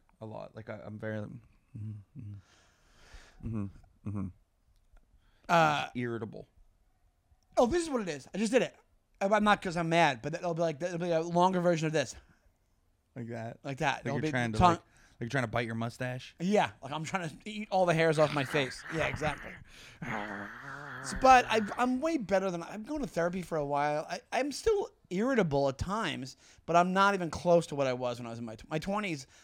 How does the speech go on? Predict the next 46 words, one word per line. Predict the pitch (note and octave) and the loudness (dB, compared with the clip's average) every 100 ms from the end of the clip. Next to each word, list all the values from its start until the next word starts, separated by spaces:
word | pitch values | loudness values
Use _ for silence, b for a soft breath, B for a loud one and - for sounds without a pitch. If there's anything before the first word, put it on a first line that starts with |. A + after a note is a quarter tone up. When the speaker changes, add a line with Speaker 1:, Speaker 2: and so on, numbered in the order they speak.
| b | b
Speaker 2:
I | D3 | -4
think | D3 D#3+ C#3+ | -2 -4 -8
I | C#3 | -10
was | C3 | -10
just, | B2+ B2 - _ _ | -12 -14 -16 _ _
I | D3 | 0
don't | F#3+ | 4
know. | A3+ G3+ - | 6 4 2
I | D3 | -4
don't | E3+ | 0
even | E3 | 2
know | D#3+ | 4
what | D#3+ | 4
it | C#3+ | 4
was. | D#3+ C3 - | 2 2 -4
I | |
was | A#2+ A#2+ | -12 -12
just | A#2+ | -12
angry. | A#2+ B2+ B2+ C3 B2 - | -10 -8 -6 -8 -8 -6
I | C3 | -6
was, | C3 B2+ | -6 -10
you | D3+ | -10
know, | B2+ - _ _ b b b b | -10 -12 _ _ b b b b
not | C#4+ F4+ | 6 10
all | G#3 | 10
the | |
time, | - E3+ A3 E3+ E3 E3+ | 8 0 2 2 -2 0
but | F3+ | 0
when | F3+ | 4
I | F3 | 4
would | E3+ | 4
get | F3 F3+ | 2 2
angry, | E3 C#3+ | 0 -2
I | |
get | B2+ C3+ | -4 -8
really | C#3 D3+ | -12 -12
angry. | D3 - B B | -12 -12 B B
But | - E4+ - | 2 2 2
I'll | F#3+ | 2
be | G#3 | 8
honest, | C4 C4+ D#3+ - - - - - - - - - D3+ F3 | 8 8 4 -6 -18 -16 -14 -14 -18 -20 -20 -16 -14 -6
never | A3 F4 | 0 2
in | F4 | 2
relationships. | C4+ F#3+ A3+ G3 D3+ - - - - | 2 2 0 -2 -6 -10 -14 -14 -8
Like, | D#3+ D3+ | -6 0
like | F3+ E3 | 0 0